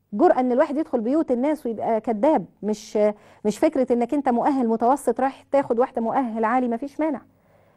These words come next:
لو في توافق أسري وهو اللي وصل له وهو هذا الحد من التعليم، التعليم مش مقياس على الذكاء وال-، وال-، والغباء الحقيقة يعني. لكن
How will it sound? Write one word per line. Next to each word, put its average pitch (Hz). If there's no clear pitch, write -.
لو 202
في 262
توافق 247
أسري 214
وهو 226
اللي 220
وصل 220
له 208
وهو 220
هذا 214
الحد 202
من 196
التعليم، 196
التعليم 233
مش 262
مقياس 254
على 214
الذكاء 214
وال-، 196
وال-، 190
والغباء 196
الحقيقة 185
يعني. 160
لكن 220